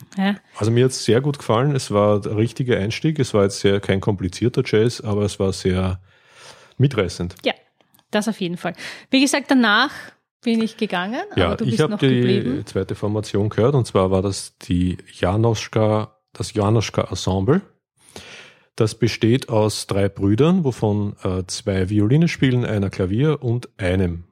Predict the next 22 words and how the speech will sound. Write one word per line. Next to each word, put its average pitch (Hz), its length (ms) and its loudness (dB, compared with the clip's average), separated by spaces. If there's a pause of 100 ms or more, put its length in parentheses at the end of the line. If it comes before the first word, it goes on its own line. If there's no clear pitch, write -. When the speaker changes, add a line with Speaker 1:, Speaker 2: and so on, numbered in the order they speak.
(140)
Speaker 2:
Schwager 110 640 -2
von 131 220 0
den 123 100 4
dreien 110 320 2
scheinbar, 104 380 2
der 98 380 0
Bass - 340 -4
spielt. - 400 -2 (840)
Ähm, 104 720 -2 (1300)
es 117 120 2
ist 135 120 -2
schwierig 120 340 -2
zu - 80 2
erklären, 92 360 0
was 92 140 -4
die - 120 -8
tun. 82 280 -10
Sie 110 220 -2
haben 139 480 0 (1000)
auf 117 180 -2
jeden 139 220 4
Fall 113 460 0